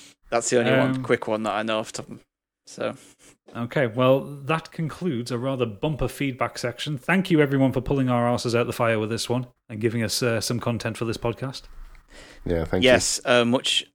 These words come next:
Speaker 1: muchly appreciated for everyone who got in touch with us there. Uh, we hope you've enjoyed this episode of our ramblings on what we've been doing. Um, we might have to come up with some new stuff now because we've used up all of our material. Uh, <laughs> but,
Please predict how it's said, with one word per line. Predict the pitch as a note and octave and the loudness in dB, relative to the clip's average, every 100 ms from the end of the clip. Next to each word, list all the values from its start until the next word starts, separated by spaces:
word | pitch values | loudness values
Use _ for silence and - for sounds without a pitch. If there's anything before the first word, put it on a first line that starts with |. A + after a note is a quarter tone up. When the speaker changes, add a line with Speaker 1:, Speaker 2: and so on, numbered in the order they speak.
| - C3 | -16 -10
Speaker 1:
muchly | C3 - B2+ | -6 -4 -2
appreciated | A#2+ - C#3+ C#3+ A#2 A2 - G2+ | -2 -2 -2 0 2 0 -2 -6
for | - | -2
everyone | F#2+ G#2+ G#2 | -2 -2 -4
who | |
got | G2+ G2+ - | -2 -2 -2
in | A2 A2 | -4 -6
touch | - - - | -4 -6 -6
with | G2 | -6
us | F#2+ - | -6 -2
there. | G2+ G2+ F#2 G2 | 2 2 2 0
Uh, | G2 G2 | -2 -2
we | G2+ | -2
hope | A#2+ G#2+ | -2 -2
you've | - | -6
enjoyed | G#2 G#2 G#2 G2 F#2 | -8 -2 2 2 2
this | - | -2
episode | G2 - - G2+ G2+ | -4 -4 -2 0 0
of | G#2+ | 0
our | G#2 G2+ G#2 | 2 2 2
ramblings | A2 G#2 G#2+ A#2 A2+ | 0 0 -2 -2 -2
on | A2 | 0
what | G#2+ - | 0 -2
we've | - | -4
been | A2+ G#2+ | -4 0
doing. | A#2 A2+ E3 F3+ - - - - - - | 4 4 4 0 -8 -14 -14 -16 -14 -2
Um, | A2+ A2+ A2 G#2 - | 0 2 0 -4 -8
we | A2 | -2
might | A2+ A#2 | 0 0
have | - | 0
to | |
come | - A2+ | -4 -4
up | A2 | -4
with | B2 | -2
some | A2+ | -2
new | A2 A2 | 0 0
stuff | - D3 - | 4 2 2
now | G2 A2+ | 2 2
because | A#2+ A2 - | 2 -2 -4
we've | A2 | 0
used | A#2 A#2 | 2 2
up | A#2+ A2+ | 0 2
all | A#2 | 2
of | A2+ | 4
our | A2+ | 2
material. | A2+ - D#3+ D3 A2+ G#2+ - - - - - - _ - | 0 2 4 4 2 0 -4 -10 -8 -8 -12 -18 _ 0
Uh, | A#2+ A#2 A2 - - - - | 4 6 4 -2 -8 -4 -2
<laughs> | B2 C3+ - - - | -2 -2 -4 -8 0
but, | C#3 C#3 - | 4 4 2